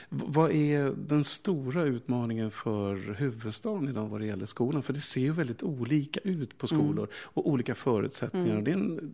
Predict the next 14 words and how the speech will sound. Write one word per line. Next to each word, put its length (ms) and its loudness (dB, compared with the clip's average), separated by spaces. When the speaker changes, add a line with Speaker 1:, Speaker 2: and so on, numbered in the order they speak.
Speaker 1:
det, 200 -4
det 100 -2
är 40 2
en 140 -2
tuff 420 -2
värld 260 2
där 80 -2
ute. 260 -6
Vad, 220 -2
vad 100 0
tänker 360 4
du 100 -4
kring 180 -6
det? 140 -12